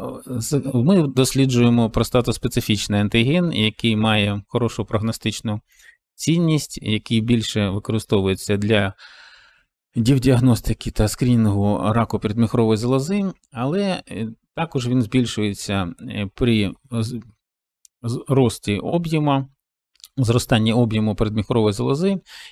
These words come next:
і є певні, певна, е, кореляція між, е, віком, е, між, е, розміром залози та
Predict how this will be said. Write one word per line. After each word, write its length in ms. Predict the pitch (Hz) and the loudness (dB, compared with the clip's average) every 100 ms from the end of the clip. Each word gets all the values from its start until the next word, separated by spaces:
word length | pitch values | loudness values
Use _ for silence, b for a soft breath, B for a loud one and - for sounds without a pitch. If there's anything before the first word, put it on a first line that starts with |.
| B | B
і 460 | - 180 180 156 - - 104 | -2 2 2 2 -2 -8 -6
є 360 | 110 127 120 113 107 - | 0 2 2 0 -10 -2
певні, 440 | 120 107 104 107 110 _ - 101 | 0 0 -2 -6 -10 _ -12 -2
певна, 480 | 117 107 101 98 120 127 - _ _ _ _ | 0 0 -2 -4 -10 -16 -18 _ _ _ _
е, 220 | 101 107 110 | -14 -12 -8
кореляція 640 | 123 120 160 170 - 127 | -4 0 0 -2 -2 -2
між, 340 | 117 120 - - B B B B - | 0 -2 -4 -14 B B B B -8
е, 260 | 113 107 | -4 -2
віком, 880 | 104 95 117 185 190 170 160 160 156 - | -4 -2 -2 -2 0 -2 -2 -4 -10 -18
е, 280 | - 98 101 | -16 -12 -8
між, 400 | 107 110 104 - | -4 -4 -6 -12
е, 40 | - 110 - - _ _ _ _ _ _ _ _ _ | -16 -18 -20 -20 _ _ _ _ _ _ _ _ _
розміром 500 | 123 123 107 107 110 | 0 0 2 0 0
залози 480 | 104 117 123 185 190 | 0 0 0 0 -2
та 520 | - 131 131 127 - | 0 0 0 0 -4